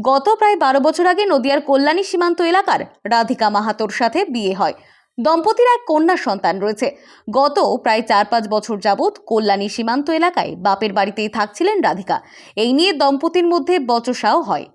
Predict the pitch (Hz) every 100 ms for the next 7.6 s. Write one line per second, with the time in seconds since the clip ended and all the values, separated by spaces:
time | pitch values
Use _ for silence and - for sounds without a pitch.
0 | _ 202 208 208 202 214 202 202 202 294
1 | 339 370 381 226 196 190 175 185 180 -
2 | - - - 262 269 370 339 277 339 370
3 | 370 349 370 330 330 392 415 370 214 220
4 | 247 285 160 190 - _ - 277 269 349
5 | 349 349 339 285 277 240 339 427 - -
6 | - 262 254 269 277 359 415 453 453 311
7 | 320 277 190 190 190 170